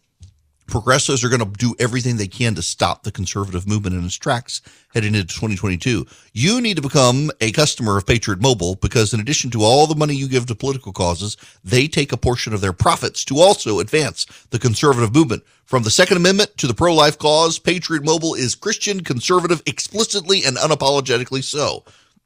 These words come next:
So if you do business with them, you help them fund their profits that they then fund the conservative movement with. And you can get free activation by using my name. What you do is you go to patriot mobile dot com slash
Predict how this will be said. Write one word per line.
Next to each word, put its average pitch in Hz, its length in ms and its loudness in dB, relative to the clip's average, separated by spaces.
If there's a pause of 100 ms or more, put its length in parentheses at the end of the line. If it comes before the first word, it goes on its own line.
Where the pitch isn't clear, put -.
(400)
So - 140 -6
if 98 100 -8
you 131 80 -4
do 151 80 2
business 180 340 -2
with 117 160 0
them, 131 280 -6
you 117 160 0
help 127 260 0
them 127 360 0 (120)
fund 127 160 0
their 123 100 0
profits 101 580 -4 (280)
that 90 140 -4
they 123 140 0
then 120 200 -2
fund 113 400 0
the 104 60 -8
conservative 98 500 -4
movement 92 320 -6
with. 95 260 -4 (380)
And 143 340 4
you 135 100 2
can 127 100 -4
get 120 160 -2
free 135 180 -4
activation 110 640 -4
by 90 100 -2
using 95 320 -4
my 90 140 -4
name. 98 200 -4
What 85 160 -6
you 104 60 -10
do 127 100 -2
is 143 120 -2
you 110 40 -8
go 104 60 -2
to 95 60 -10
patriot 110 340 -6
mobile 95 220 -2
dot 90 240 -4
com 101 400 -2 (180)
slash 101 420 2